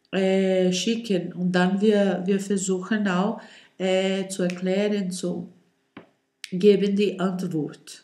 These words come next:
Okay? In diese Wahrheiten, mein Glaube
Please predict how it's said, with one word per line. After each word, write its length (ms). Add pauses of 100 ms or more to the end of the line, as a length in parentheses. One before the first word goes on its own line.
Okay? 540 (1040)
In 180
diese 380
Wahrheiten, 760 (1300)
mein 500
Glaube 680